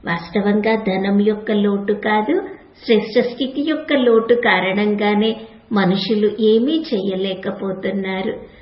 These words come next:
అనేక మంది ధనవంతుల పిల్లలు కూడా పూర్తిగా చెడు మార్గంలో ఉన్నారు, అసఫలత పొందుతున్నారు, మానసిక స్థితిని పవిత్రంగా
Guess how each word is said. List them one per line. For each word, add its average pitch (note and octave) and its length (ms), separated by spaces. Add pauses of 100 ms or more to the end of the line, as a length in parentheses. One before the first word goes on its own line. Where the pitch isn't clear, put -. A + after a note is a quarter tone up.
(220)
అనేక G3+ 360
మంది G3+ 400
ధనవంతుల G3+ 760
పిల్లలు G3+ 500
కూడా G3+ 580
పూర్తిగా B3+ 720 (360)
చెడు C#4 240
మార్గంలో G3+ 760
ఉన్నారు, F#3+ 720 (200)
అసఫలత C4+ 840
పొందుతున్నారు, G3+ 880 (880)
మానసిక B3 680
స్థితిని D4 840
పవిత్రంగా G#3+ 800